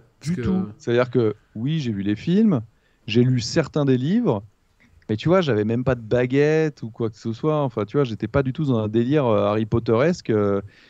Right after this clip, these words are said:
Speaker 2: quelques mois avant, on avait la chance avec Carole d'être, euh, à Universal au Japon, à, à Osaka. On est allé dans la zone Harry Potter, qui est franchement extraordinaire. J'ai pas acheté un seul goodies, tellement j'en ai rien à faire.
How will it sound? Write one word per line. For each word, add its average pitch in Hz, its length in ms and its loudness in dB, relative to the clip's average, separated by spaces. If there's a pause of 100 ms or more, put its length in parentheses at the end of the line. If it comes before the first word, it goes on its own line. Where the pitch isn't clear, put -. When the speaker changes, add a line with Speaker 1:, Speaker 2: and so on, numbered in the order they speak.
(120)
Speaker 2:
quelques 147 220 -2
mois 151 260 4
avant, 143 420 0
on 101 80 -6
avait 101 140 -4
la 104 100 -2
chance 123 240 -8
avec 110 160 -6
Carole 123 380 -2
d'être, 98 240 -6
euh, 98 240 -2
à - 60 -2
Universal 107 580 0
au 107 60 0
Japon, 101 480 0
à, 98 60 -4
à - 320 -2
Osaka. 107 640 2
On 95 340 -2
est 98 60 -2
allé 98 180 0
dans 107 100 2
la 98 140 2
zone 107 160 2
Harry 101 160 0
Potter, 120 340 0 (380)
qui - 100 -10
est - 40 -6
franchement 107 360 -2
extraordinaire. 120 540 0 (340)
J'ai - 160 -4
pas 110 140 2
acheté 160 340 2 (160)
un 135 140 -2
seul 175 240 0
goodies, 170 420 0 (380)
tellement 123 180 0
j'en 123 140 -2
ai 107 80 0
rien 131 180 0
à 170 60 -2
faire. 170 220 -6